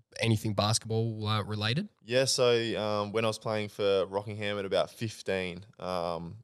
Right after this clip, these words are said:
Speaker 2: we signed a guy called Greg Heyer.
Speaker 1: Mm.
Speaker 2: Um, so that was, um, yeah, real cool to have him around. Um, and he, yeah, definitely took me under his wing, um, especially for that first couple years with Rocco. Um, and from then on,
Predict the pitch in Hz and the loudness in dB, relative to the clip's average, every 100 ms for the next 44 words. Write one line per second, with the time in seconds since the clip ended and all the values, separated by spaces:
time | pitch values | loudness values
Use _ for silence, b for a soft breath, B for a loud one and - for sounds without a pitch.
0 | - - 98 98 98 92 95 101 98 98 | -8 0 0 0 2 0 2 -2 0 -2
1 | 95 95 87 90 107 139 - 82 85 85 | -2 -2 0 0 2 0 -2 -8 -6 -6
2 | 85 107 95 104 92 101 98 - - B | -4 -2 0 0 0 -4 -2 0 -2 B
3 | B B B - 98 95 92 92 87 - | B B B -6 0 2 2 -2 -10 -4
4 | 107 95 113 110 113 104 101 113 101 92 | -2 0 -2 -2 -6 -2 -2 -2 -8 -4
5 | 90 90 101 - - 90 87 87 104 104 | -2 -2 -4 -8 -6 -6 -4 -6 -2 -2
6 | 98 98 85 - - 87 101 98 90 - | 2 2 2 0 -2 -2 0 -2 -4 -6
7 | 101 98 95 92 92 92 92 95 117 123 | -8 -4 -2 -2 -6 -8 -6 -4 -6 -8
8 | 87 90 90 - - - - 98 - 87 | -4 -4 -4 -8 -8 -4 -4 -6 -2 0
9 | - - 90 90 - - 95 87 90 85 | 0 0 -2 -2 -6 -8 -8 -6 -8 -8
10 | 85 85 - 87 90 - 87 85 85 90 | -2 -2 0 2 0 -2 -10 -8 -8 -10
11 | B B B B 98 101 98 101 101 101 | B B B B -6 -4 0 2 2 0
12 | 98 | -2